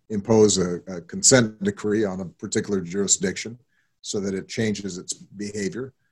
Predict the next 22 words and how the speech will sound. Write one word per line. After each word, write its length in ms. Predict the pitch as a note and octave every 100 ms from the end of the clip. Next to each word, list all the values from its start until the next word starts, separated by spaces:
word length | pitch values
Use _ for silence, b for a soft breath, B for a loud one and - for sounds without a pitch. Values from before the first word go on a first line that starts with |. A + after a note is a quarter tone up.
| _ _
Uh, 140 | G#2+ G#2
but 220 | G#2 G#2+
most 300 | G#2+ C#3+ C#3
of 40 |
those 140 | C#3 B2
decisions 460 | A#2+ C#3+ C3 A#2+
are, 200 | B2+ A#2+
are 120 | A#2+ A2+
done 220 | A2+ A2+
locally. 420 | B2 D3+ G2+ D#2
So 320 | - C#3 A2+ B B _ _ _ _ _ _
the, 120 | A#2 B2
the 120 | G#2+
bottom 380 | G2+ E3 C#3 A#2+
line 320 | C#3+ C#3+ B2+
is 540 | G#2+ G2+ G2 - - _ _ F#2+
that, 480 | G#2 G2+ G2+ - - _ _ _ _ _ _
um, 340 | G2+ F#2+ F#2 - _ _ G#2+
the 120 | A#2
more 400 | A2+ C3+ F3 E3+
we 240 | C3+ C#3
know 520 | A#2 G#2+ A2 F#3+ E3